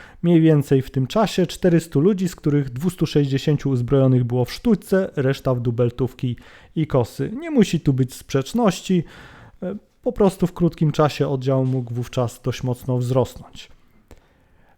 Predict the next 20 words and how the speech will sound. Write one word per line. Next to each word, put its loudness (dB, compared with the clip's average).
Jeśli 0
chodzi 2
o 6
skład 2
oddziału, 2
to 2
większość 0
źródeł 2
podaje 2
mniej 4
więcej 2
to, 0
co -2
tutaj. 0
Skład 0
kompanii 2
podaje 2
między 0
innymi 2
Samborski, 2